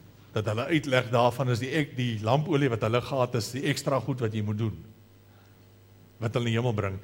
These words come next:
Dis om die Joodse feeste te vier en baie van die Ou Testamentiese goed weer te doen.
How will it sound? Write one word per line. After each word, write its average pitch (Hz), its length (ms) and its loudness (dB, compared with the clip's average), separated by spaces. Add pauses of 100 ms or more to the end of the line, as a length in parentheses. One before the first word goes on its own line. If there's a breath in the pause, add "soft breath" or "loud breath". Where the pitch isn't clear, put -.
(140 loud breath)
Dis 127 220 2
om 135 60 -2
die 123 180 2
Joodse 139 320 4
feeste 139 500 0
te 127 100 -4
vier 143 480 0 (240 loud breath)
en 113 180 -2
baie 139 280 2
van 135 160 -2
die 127 140 0
Ou 139 140 -2
Testamentiese 123 720 -4
goed 117 200 -4
weer 107 220 0
te 120 120 -4
doen. 107 200 -2